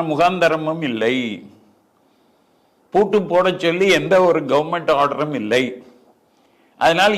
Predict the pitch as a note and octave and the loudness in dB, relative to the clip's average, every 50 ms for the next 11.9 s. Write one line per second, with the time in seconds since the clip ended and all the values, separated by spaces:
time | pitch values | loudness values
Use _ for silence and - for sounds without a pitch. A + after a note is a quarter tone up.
0 | F3 F3+ G3+ A3 G#3+ F3+ D#3+ F#3+ F#3 D#3 F#3+ F3+ D3 D3+ E3+ E3 F3 E3 - E3 | 0 0 0 0 -2 -4 -4 -4 -2 -2 -2 -2 2 2 2 4 4 2 0 0
1 | D3 D3+ D#3 D3 C3+ C#3+ - - C#3+ C#3+ D#3 D#3 D#3+ D#3+ D#3 D3+ C#3+ D3+ C#3 C3 | 0 0 0 0 -2 -2 -2 -2 -2 0 0 0 0 -2 -2 -2 -4 -4 -4 -2
2 | C#3 D3 D#3+ D#3 E3 D#3 C#3+ C#3+ C#3+ C3+ - - B2 C3 C3+ C3 B2 G2 G#2 G2+ | -2 -2 -2 -2 -4 -6 -4 -6 -6 -6 -4 -4 -4 -4 -4 -4 -6 -6 -6 -8
3 | E2+ - - A2 G2+ G#2 A#2 A#2 A2 - - - - _ _ _ _ _ _ _ | -8 -8 -4 -2 0 0 0 0 -2 -6 -12 -18 -20 _ _ _ _ _ _ _
4 | _ - C3 D#3 E3 E3 E3+ E3+ F3 E3+ F3 G3+ F3+ D3+ F3 D#3+ E3 D#3+ D3+ C3+ | _ -6 -6 -4 -2 -2 -2 -2 -2 -2 -2 -4 -2 -4 -2 0 0 0 0 0
5 | C3 D#3 D3 - - G3 F#3+ D#3+ - E3 C3+ A#2+ A2 A2+ B2+ B2 B2 A#2+ A#2+ - | -2 -4 -4 -4 -6 -8 -8 -2 -2 -2 -2 -2 -4 -6 -6 -6 -6 -8 -8 -8
6 | - A2+ G#2 G#2 - A2 A#2 A#2+ A#2+ A#2+ A#2+ A#2+ - - - - - _ _ - | -8 -8 -8 -6 -6 -6 -6 -4 -4 -6 -6 -8 -10 -14 -20 -20 -20 _ _ -6
7 | - D3+ D#3+ D#3+ E3+ F3 F3+ F3+ F3+ F#3+ F#3 F#3+ G3+ G3+ G3 F#3 F3 D#3 D3+ C#3+ | -4 -2 0 0 0 0 0 0 0 -2 -2 0 0 2 4 4 2 2 0 -4
8 | D3+ D3 D3+ E3 F#3 F3+ E3 E3+ F3 F3 E3+ D#3+ - - D3 C#3 E3 E3 E3 D#3+ | -6 -4 -2 -2 -2 -4 -4 -4 -2 -2 -2 -2 0 0 0 0 0 0 0 -2
9 | D3+ C#3+ D3 D#3 D#3+ E3+ E3+ D#3+ D#3 D3 C#3+ B2+ C3 A#2+ A2+ - - C3+ B2 A#2+ | -2 0 0 0 -2 -2 -4 -4 -6 -6 -6 -8 -10 -10 -12 -12 -12 -10 -6 -4
10 | D#3+ E3 E3+ D#3+ D#3 D3 C3+ - B2 - - G2+ F#2+ F#2+ F#2+ G#2 A2+ A#2 F#2 - | -2 0 0 0 -2 -2 -4 -8 -8 -6 -8 -8 -6 -4 -2 0 0 0 -2 -6
11 | - - - D3+ D#3+ F3+ F3+ F3+ F3 E3 D#3+ D3+ C#3+ B2+ B2+ B2+ D3 | -12 -10 -6 -4 -2 -2 -2 -2 -2 2 2 4 4 4 2 0 -2